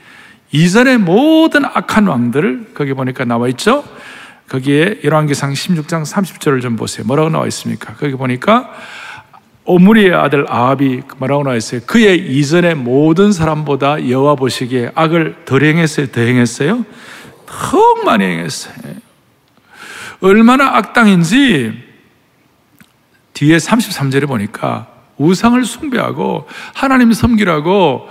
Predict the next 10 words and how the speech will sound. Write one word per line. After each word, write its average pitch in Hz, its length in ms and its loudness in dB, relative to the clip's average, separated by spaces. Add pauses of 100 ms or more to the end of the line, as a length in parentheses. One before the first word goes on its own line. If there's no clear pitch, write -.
(440)
책임 226 300 -2
맡겨주었더니 131 920 -2
아세라상을 165 840 0 (520)
만들고 120 580 0
있잖아요. 117 640 -8 (460)
삼십삼 135 460 -6
절 120 220 -6
뒤에 110 320 -8 (380)
"그 196 340 4 (100)
이전에 175 640 0